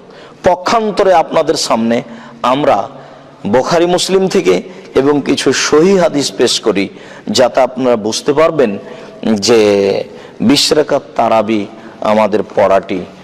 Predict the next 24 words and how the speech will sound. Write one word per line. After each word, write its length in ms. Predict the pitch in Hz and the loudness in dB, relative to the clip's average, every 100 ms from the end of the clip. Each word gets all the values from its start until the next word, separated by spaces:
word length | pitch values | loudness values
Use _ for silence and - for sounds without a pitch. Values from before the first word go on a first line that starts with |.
| - | -12
ঠিক 240 | - 208 - | -2 0 2
হচ্ছে 340 | - - - | 0 -2 -4
না, 180 | 104 92 - - - | -2 -2 -6 -16 -2
বরং 240 | 123 135 135 | 0 0 0
সহিহ 320 | - 170 180 | 0 2 2
হাদিস 300 | 180 170 - | 0 -2 -2
মানতে 340 | 131 135 147 | -2 0 0
হলে 300 | 139 127 107 - - - - - - | 0 0 -2 -6 -16 -20 -20 -16 -4
আট 220 | 113 113 | -2 -2
রাকাত 320 | 127 131 139 - | -2 0 -2 0
তারাবি 380 | 135 135 143 180 | 2 2 2 0
পড়তে 320 | 131 - - | 0 -2 -2
হবে। 260 | 90 87 - - - | -4 -4 -8 -8 -4
সম্মানিত 500 | - 196 202 214 226 | -2 0 0 0 0
দর্শক 480 | 196 196 185 220 | 2 0 0 -2
মণ্ডলী, 520 | 233 180 127 90 95 220 - - - - - | 0 0 0 -2 -4 -6 -10 -20 -20 -20 -8
আমরা 640 | 147 170 294 185 104 127 196 - - - - - - - - | -2 0 2 2 2 -2 -6 -12 -20 -20 -20 -20 -20 -20 -12
বিশ 340 | 95 117 202 - | -4 0 0 2
রাকাতের 360 | 220 214 220 | 2 0 0
প্রমাণে 540 | 214 185 175 175 135 113 - - - - | -2 0 2 2 0 -4 -10 -20 -20 -8
সহিহ 560 | - - - 170 185 175 | -4 -2 2 2 4 2
হাদিস 340 | 165 175 - | 2 0 0
পেশ 240 | 147 - | -2 -2
করছি। 460 | - - - - - | -2 -4 -4 -4 -4